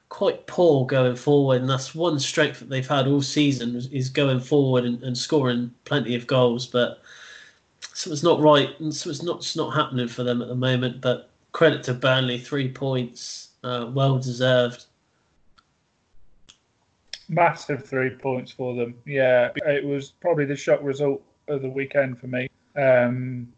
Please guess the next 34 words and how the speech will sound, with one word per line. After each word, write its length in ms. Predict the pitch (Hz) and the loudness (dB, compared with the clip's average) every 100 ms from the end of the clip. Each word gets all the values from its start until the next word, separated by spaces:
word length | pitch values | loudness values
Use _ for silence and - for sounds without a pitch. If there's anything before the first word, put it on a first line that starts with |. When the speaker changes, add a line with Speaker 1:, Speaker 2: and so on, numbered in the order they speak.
| _ _ _ _ _ | _ _ _ _ _
Speaker 2:
Leicester, 840 | 147 151 151 - - - 135 135 131 | 0 0 0 -12 -16 -4 2 2 2
obviously, 560 | 139 135 135 - 143 139 | 0 -2 -8 -4 -2 0
like 200 | 139 135 | 0 0
you 100 | 131 | -2
said, 400 | - 135 131 127 | -2 0 0 2
I, 40 | |
I 320 | 127 117 139 | 0 2 -2
agreed 300 | 131 131 131 | 0 -2 -4
with 140 | 127 127 | -4 -4
you 140 | 135 | 0
last 260 | 120 120 - | 0 -2 -4
week. 220 | 123 120 | -8 -4
I 60 | 123 | -6
thought 220 | 139 123 | -4 -6
it 60 | |
was 80 | 113 | -8
just 200 | 113 117 | -14 -16
a 20 | 123 | -12
temporary 420 | - 127 127 117 | -6 -6 -6 -10
blip, 360 | - 139 131 _ _ _ _ | 0 2 0 _ _ _ _
but, 480 | 135 123 120 - - | 0 0 0 -14 -10
um, 760 | 135 120 120 120 120 120 120 120 _ _ _ - | -2 2 2 0 -2 -4 -8 -14 _ _ _ -8
yeah, 120 | 143 | -8
something 300 | 131 139 139 | -6 -8 -8
seems 220 | 135 135 - | -8 -10 -8
to 60 | |
have 100 | 127 | -8
happened 460 | - 131 - 127 120 | -4 -6 -6 -10 -10
to 100 | 117 | -8
them 240 | 110 113 | -4 -2
Speaker 1:
Yeah. 320 | 117 147 143 139 131 _ | -4 -4 -4 -6 -8 _
Speaker 2:
where 260 | 135 127 | -2 -2
they're 140 | 123 127 | 0 0
not 180 | 127 | 0